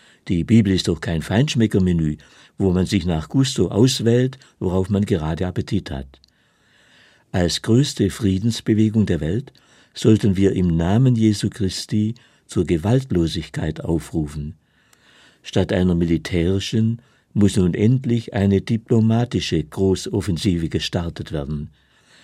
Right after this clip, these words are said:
Die Toten dieses Krieges klagen uns heute schon an, dass uns wieder nichts Besseres eingefallen ist, als Gewalt mit Gewalt zu beantworten. So schwer es fällt,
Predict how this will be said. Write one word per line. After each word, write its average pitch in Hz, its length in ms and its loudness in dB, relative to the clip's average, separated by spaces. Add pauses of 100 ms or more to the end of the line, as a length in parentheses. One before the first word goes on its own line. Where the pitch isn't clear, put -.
(380)
Die 87 140 -2
Toten 131 460 4
dieses 104 420 -2
Krieges 104 540 0
klagen 85 420 -2
uns 78 220 -4
heute 110 300 0
schon 101 260 -2
an, 78 300 -4 (640)
dass 90 180 0
uns 90 260 0
wieder 117 360 4
nichts 85 300 -4
Besseres 120 460 0
eingefallen 101 600 0
ist, - 380 -6 (460)
als 82 260 -4
Gewalt 85 560 -4 (280)
mit 82 200 -4
Gewalt 85 600 -4 (160)
zu - 140 -2
beantworten. 76 680 -6 (960)
So - 200 -2
schwer 92 380 -2
es 117 160 -6
fällt, 71 440 -6